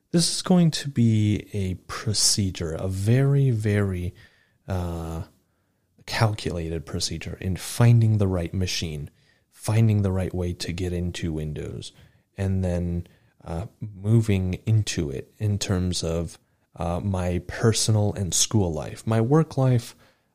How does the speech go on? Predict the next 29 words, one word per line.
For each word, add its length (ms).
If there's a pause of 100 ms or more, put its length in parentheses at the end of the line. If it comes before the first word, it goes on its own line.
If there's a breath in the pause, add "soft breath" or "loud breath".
um, 500 (1000)
that 220
remains 500
where 160
it 60
remains 600
in 120
the 60
Mac 380
o-, 140 (300)
uh, 180
in 120
the 60
Mac 360
ecosystem, 920 (560 loud breath)
uh, 320
and 160
then 460 (100)
parts 340
of 80
my 160
personal 520
will 280
also 300
remain 640 (540 soft breath)
in 180
the 60
Mac 300
ecosystem. 840